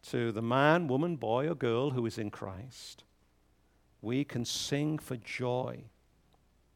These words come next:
Why? Because of ultimately the one who is coming is coming soon, because of that glorious tomorrow, which is already ours.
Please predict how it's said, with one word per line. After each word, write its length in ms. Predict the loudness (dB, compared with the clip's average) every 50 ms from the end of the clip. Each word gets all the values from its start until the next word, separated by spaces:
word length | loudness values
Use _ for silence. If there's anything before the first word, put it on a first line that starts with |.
| _ _ _ _
Why? 560 | -10 -6 -4 -2 0 0 2 2 2 0 -4 -6 -12 -20 _ _ _ _ _ _ _ _ _ _ _ _ _ _ _ _ _ _ _ _ _ _ _ -8
Because 300 | -8 -4 -2 -2 -2 -2
of 140 | -2 -6 -6 -4
ultimately 1000 | -2 0 2 0 0 -2 -4 -6 -4 -4 -6 -8 -10 -10 -10 -10 -10 -10 -12 -14 -18 _ _ _ _ _ _ _ _ _ _ _ _ _ _ _ _ _ _ _
the 80 | -8 -6
one 320 | -4 0 0 0 0 0
who 140 | 0 -2 -2
is 120 | -2 -4 -6
coming 380 | -10 -6 -4 -4 -4 -4 -6
is 140 | -6 -8 -10
coming 420 | -12 -14 -10 -6 -6 -4 -4 -4 -6
soon, 540 | -6 -8 -8 -8 -10 -10 -10 -12 -14 -16 -14 -10
because 320 | -10 -4 -2 0 0 0
of 100 | 0 0
that 260 | 0 0 0 0 -2
glorious 880 | -4 -2 0 2 2 2 2 2 2 2 0 -2 -4 -6 -8 -10 -10 -10 -10
tomorrow, 520 | -8 -6 -6 -4 -4 -4 -6 -6 -10 -14 -16 _ _ _ _ _ _ _ _ _ _ _ _ _ _ _ _ _ _ _ _ _ -6
which 360 | -4 -4 -4 -2 -4 -8 -6 -4
is 320 | -2 0 0 0 -2 -6 -8
already 460 | -8 -8 -6 -6 -4 -6 -4 -4 -6
ours. 500 | -6 -6 -8 -10 -12 -14 -18 -20 -20 -20